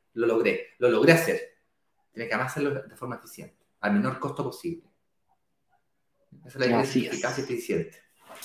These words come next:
Speaker 1: Hacerlo,
Speaker 2: Ujú.
Speaker 1: una cosa, hacerlo más barato o al menor costo posible es eficiencia.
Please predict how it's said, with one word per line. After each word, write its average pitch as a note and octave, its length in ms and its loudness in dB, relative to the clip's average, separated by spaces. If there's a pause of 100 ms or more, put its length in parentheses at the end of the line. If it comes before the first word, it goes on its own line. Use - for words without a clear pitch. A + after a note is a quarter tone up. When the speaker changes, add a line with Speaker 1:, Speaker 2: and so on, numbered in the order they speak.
(540)
Speaker 1:
Hacerlo, F#3+ 400 10
Speaker 2:
Ujú. A3+ 100 8
Speaker 1:
una G#3+ 120 8
cosa, A#2 380 6
hacerlo E3 460 4
más C#3 160 -2
barato F3+ 480 0
o A2+ 180 2
al A2 80 2
menor B2 220 -2
costo C#3 200 -8
posible G#3 500 -4 (640)
es G#2+ 180 -8 (640)
eficiencia. - 720 -16